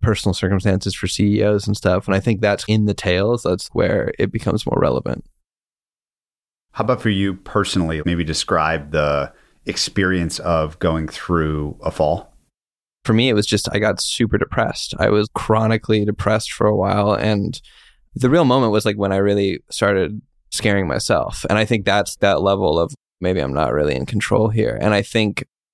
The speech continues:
Speaker 1: now I just have this feeling after that, having come through that, that it's like, "I can handle that.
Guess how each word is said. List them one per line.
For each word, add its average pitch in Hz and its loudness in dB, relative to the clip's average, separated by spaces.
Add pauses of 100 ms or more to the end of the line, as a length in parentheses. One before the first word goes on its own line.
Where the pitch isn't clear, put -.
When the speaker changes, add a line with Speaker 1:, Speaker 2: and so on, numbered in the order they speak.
(380)
Speaker 1:
now 139 4
I 208 4
just 160 -2
have 120 2
this 110 0
feeling 110 2
after 107 -2
that, 78 2 (140)
having 104 2
come 104 0
through 131 0
that, 82 0
that 78 2 (400)
it's 117 2
like, 110 2
"I 113 2
can 113 0
handle 113 2
that. 95 0